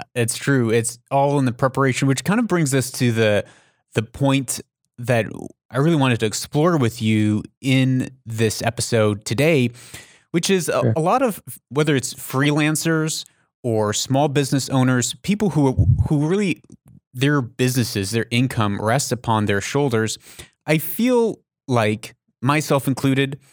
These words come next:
Speaker 1: and when I talk to, to other freelancers and entrepreneurs, there's this kind of tension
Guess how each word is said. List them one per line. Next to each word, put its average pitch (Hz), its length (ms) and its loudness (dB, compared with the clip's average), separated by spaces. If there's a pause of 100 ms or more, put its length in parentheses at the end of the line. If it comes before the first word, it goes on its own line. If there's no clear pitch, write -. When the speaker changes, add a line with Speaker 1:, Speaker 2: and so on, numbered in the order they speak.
(340)
Speaker 1:
and 117 100 2
when 123 100 2
I 120 60 2
talk 123 300 -2
to, 110 280 0
to - 340 -8
other 123 240 0
freelancers 113 600 -2
and 107 80 -2
entrepreneurs, 107 640 -2 (340)
there's 160 300 0
this 135 200 0
kind 123 180 0
of 98 100 -4
tension 110 760 0